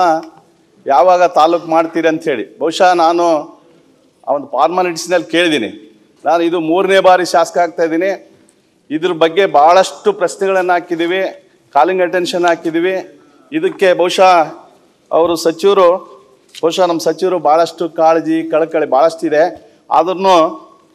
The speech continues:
ಎಲ್ಲೋ ಒಂದ್ ಕಡೆ last ಕ್ವಶನಲ್ಲಿ ಸರ್ಕಾರವು ಆಡಳಿತಾತ್ಮಕ ಮತ್ತು ಸಾರ್ವಜನಿಕರ ಹಿತದೃಷ್ಟಿಯಿಂದ ಪರಶುರಾಮಪುರ ಹೋಬಳಿ ಕೇಂದ್ರವನ್ನು ಹೊಸ ತಾಲೂಕಿನಾಗಿ ಯಾವಾಗ ಘೋಷಣೆ ಮಾಡು ಅಂದ್ರೆ,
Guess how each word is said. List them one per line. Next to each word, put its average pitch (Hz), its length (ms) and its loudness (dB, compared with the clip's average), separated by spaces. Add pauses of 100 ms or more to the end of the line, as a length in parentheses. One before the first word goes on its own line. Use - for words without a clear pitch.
(260)
ಎಲ್ಲೋ 180 200 0
ಒಂದ್ 190 160 -2
ಕಡೆ 185 160 2
last 190 480 2
ಕ್ವಶನಲ್ಲಿ 190 480 0
ಸರ್ಕಾರವು 190 500 2
ಆಡಳಿತಾತ್ಮಕ 185 760 4
ಮತ್ತು 175 320 -2
ಸಾರ್ವಜನಿಕರ 180 560 0
ಹಿತದೃಷ್ಟಿಯಿಂದ 175 680 -2 (920)
ಪರಶುರಾಮಪುರ 196 460 0
ಹೋಬಳಿ 185 280 -2
ಕೇಂದ್ರವನ್ನು 180 420 -4
ಹೊಸ 160 200 -2
ತಾಲೂಕಿನಾಗಿ 175 600 0
ಯಾವಾಗ 165 260 2
ಘೋಷಣೆ 175 320 -6
ಮಾಡು 170 160 -2
ಅಂದ್ರೆ, 165 580 0